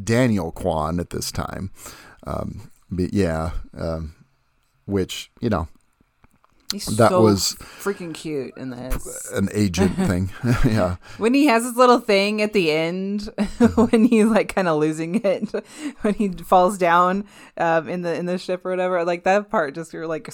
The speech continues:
Speaker 2: got to me. He's so cute and he's
Speaker 1: He's
Speaker 2: so good.
Speaker 1: really, and, you know, he's
Speaker 2: <laughs>
Speaker 1: really an engaging actor.
Speaker 2: Uh-huh.
Speaker 1: I, 'cause kid performances are tough. And we talked about this with Stand By Me.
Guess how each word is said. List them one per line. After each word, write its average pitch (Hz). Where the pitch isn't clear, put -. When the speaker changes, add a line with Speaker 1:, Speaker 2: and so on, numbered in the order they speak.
Speaker 2:
got 170
to -
me. 139
He's 180
so 180
cute 180
and 147
he's 160
Speaker 1:
He's 117
Speaker 2:
so 95
good. 98
Speaker 1:
really, 156
and, 131
you 135
know, 135
he's 135
Speaker 2:
<laughs> -
Speaker 1:
really 139
an 127
engaging 107
actor. 117
Speaker 2:
Uh-huh. 226
Speaker 1:
I, 117
'cause 117
kid 214
performances 113
are 82
tough. -
And 127
we 131
talked 143
about 113
this 104
with 92
Stand 95
By 82
Me. 85